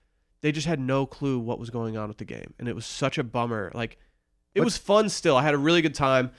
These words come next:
Speaker 1: but it wasn't, it wasn't, like, that great.
Speaker 2: Did anybody take you under their wing, like, know you were Americans and be like, "Hey"?
Speaker 1: The guys next to us did. And we told them we were Americans. We were like, "Hey, if there's any chance we need to do, like, I wanna do them, let us know."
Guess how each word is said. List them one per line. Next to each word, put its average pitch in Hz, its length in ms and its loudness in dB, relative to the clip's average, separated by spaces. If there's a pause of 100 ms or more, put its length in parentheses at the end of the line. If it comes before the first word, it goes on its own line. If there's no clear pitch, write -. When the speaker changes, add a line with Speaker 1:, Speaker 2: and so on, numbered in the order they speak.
(160)
Speaker 1:
but 147 100 0
it 143 80 2
wasn't, 156 460 6 (100)
it 151 100 -2
wasn't, 151 440 0
like, 120 240 -2 (1160)
that 120 180 0
great. 127 280 -4
Speaker 2:
Did 131 120 2
anybody 143 420 6
take 135 300 2
you 135 60 0
under 127 100 -2
their 117 120 0
wing, 123 260 0
like, 113 220 0
know 117 140 0
you 113 180 2
were 110 100 0
Americans 113 640 -2
and 98 80 -10
be 101 80 -6
like, 98 180 -6
"Hey"? 139 280 2
Speaker 1:
The 147 80 2
guys 170 200 8
next 165 240 4
to 139 80 2
us 127 120 0
did. 64 240 -4 (300)
And 151 140 2
we 156 100 6
told 185 220 4
them 175 80 4
we 170 80 6
were 165 40 8
Americans. 143 420 2
We 135 60 -2
were 131 60 2
like, 123 160 0
"Hey, 139 180 4
if 131 80 0
there's 135 140 -2
any 151 100 0
chance 135 360 -2
we 151 60 0
need 143 140 0
to 135 60 -8
do, 147 180 2
like, 123 240 0
I 117 100 -2
wanna 127 240 2
do 123 220 -2
them, 104 220 -4
let 113 160 -2
us - 140 -10
know." 117 320 -2